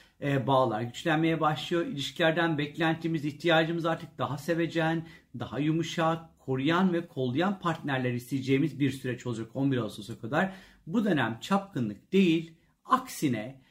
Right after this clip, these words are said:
daha böyle evlenmek ya da uzun vadeli ilişkiler kurmak adına yola çık-, çıkacağımız motivasyonlarımız olacak. Yani bu gelir geçer yaz aşkları değil de böyle yaza kadar değil, mezara kadar dediğimiz böyle ilişkileri belki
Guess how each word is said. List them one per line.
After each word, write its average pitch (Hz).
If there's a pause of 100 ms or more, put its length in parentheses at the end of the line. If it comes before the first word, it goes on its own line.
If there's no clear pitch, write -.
(240)
daha 175
böyle 175
evlenmek 147
ya 151
da 160
uzun 185
vadeli 151
ilişkiler 156
kurmak 185
adına 147 (240)
yola 160
çık-, -
çıkacağımız 139
motivasyonlarımız 147
olacak. 131 (340)
Yani 202
bu 202
gelir 180
geçer 202
yaz 165
aşkları 185
değil 190
de 156 (260)
böyle 156
yaza 160
kadar 123
değil, 175
mezara 139
kadar 120
dediğimiz 127
böyle 127
ilişkileri 143
belki 139